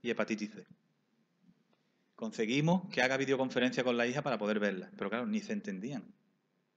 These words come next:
La niña hablaba español, pero por lo menos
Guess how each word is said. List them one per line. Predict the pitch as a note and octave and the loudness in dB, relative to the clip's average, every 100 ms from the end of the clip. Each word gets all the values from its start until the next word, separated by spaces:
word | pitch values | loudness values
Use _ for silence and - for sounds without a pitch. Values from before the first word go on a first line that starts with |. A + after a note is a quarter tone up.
| _ _ _ _ - | _ _ _ _ -10
La | G#2 | -4
niña | A2 | -2
hablaba | A#2 B2 A#2 | 0 -2 -2
español, | G#2 A#2 B2+ - _ _ _ _ _ _ _ _ _ _ | -4 -4 -6 -8 _ _ _ _ _ _ _ _ _ _
pero | A2 A2 | -4 -2
por | |
lo | A2 | 0
menos | B2+ | 0